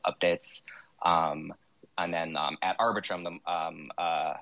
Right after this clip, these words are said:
just the at Arbitrum account is where you'll get sort of broader ecosystem partnership announcement type updates.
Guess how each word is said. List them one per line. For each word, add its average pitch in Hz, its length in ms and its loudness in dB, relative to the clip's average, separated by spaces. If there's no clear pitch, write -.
just 87 120 -10
the 80 120 0
at 80 100 2
Arbitrum 80 400 -2
account 76 280 0
is 71 100 -6
where 69 80 2
you'll 78 100 0
get - 180 0
sort 82 120 0
of 78 100 0
broader 78 440 6
ecosystem 78 680 -2
partnership 73 600 2
announcement - 420 0
type 78 200 2
updates. - 600 0